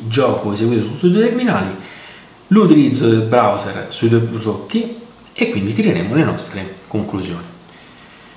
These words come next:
Partiamo quindi dalla parte multimediale. Vi ricordo alcune caratteristiche, in princi-, in, soprattutto per quanto riguarda la fotocamera posteriore. Sensore Eximor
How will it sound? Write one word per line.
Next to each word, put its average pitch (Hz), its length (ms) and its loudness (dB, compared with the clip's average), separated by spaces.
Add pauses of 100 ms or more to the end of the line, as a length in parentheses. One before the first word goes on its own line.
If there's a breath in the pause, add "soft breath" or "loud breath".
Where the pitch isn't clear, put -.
(260 loud breath)
Partiamo 151 360 2
quindi 196 200 4
dalla 143 120 6
parte 120 280 0
multimediale. 107 680 0
Vi 147 80 2
ricordo 190 340 4
alcune 156 340 4
caratteristiche, 117 720 0
in 113 160 0
princi-, 170 560 2
in, 143 440 4
soprattutto 156 600 0
per 117 280 -2
quanto 143 220 -2
riguarda 113 380 0
la 110 80 2
fotocamera 113 420 2
posteriore. 98 540 -2 (460 loud breath)
Sensore 170 840 4
Eximor 113 680 2